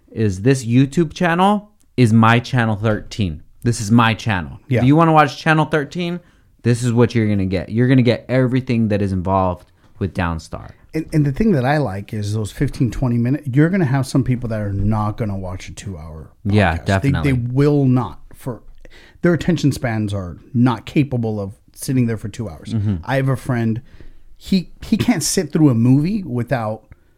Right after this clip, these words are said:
Speaker 2: messing it up for everybody or watching a game without
Speaker 1: <laughs>
Speaker 2: being
Speaker 1: Yeah.
Speaker 2: the biggest distraction there. You know what I mean?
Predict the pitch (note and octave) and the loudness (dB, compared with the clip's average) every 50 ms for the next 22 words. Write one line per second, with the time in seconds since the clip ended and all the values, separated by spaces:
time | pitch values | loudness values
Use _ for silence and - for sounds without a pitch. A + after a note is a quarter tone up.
0 | _ _ - B2 C3 C#3+ C#3 - - D3 C#3 C#3 C3+ C3+ - - D#3 C3+ B2+ A#2+ | _ _ 0 2 2 2 2 2 2 2 2 4 2 0 0 0 0 0 0 0
1 | A#2+ A#2 A2 A#2 A2+ A2 A2 A2 A2+ - - C3+ B2 A#2 A2+ A#2 B2+ C3+ - D#3+ | -2 -2 -2 -2 -4 -2 -4 -6 -6 0 4 4 4 4 4 0 -2 -2 -2 0
2 | D#3 C3+ A#2+ A2+ B2+ A#2 A2+ A2 A2 A2 G#2+ A2+ G#2+ - A2+ G#2+ B2 D3 D3 C3+ | 0 0 0 -2 -2 -2 -2 0 0 -2 -2 -2 -2 0 2 4 4 4 4 4
3 | C#3 C3 C3 D3+ C#3 B2 A#2+ C3 D3 D#3+ D3 C#3 B2 C#3+ C3+ D3 C#3 C3+ - C3 | 4 4 2 2 0 2 4 6 8 8 8 8 6 6 6 6 4 4 2 -2
4 | A#2+ - - C#3+ A#2+ A#2 A2 - - A#2 A2 A2+ A2+ G#2 F2+ E2+ F#2+ G#2+ B2+ C3+ | -2 0 0 0 0 0 -2 -4 -2 -2 0 0 0 -2 -4 -4 0 2 2 4
5 | B2+ B2+ B2 C3 C3+ C#3 C#3 C#3 | 4 4 4 4 4 4 2 0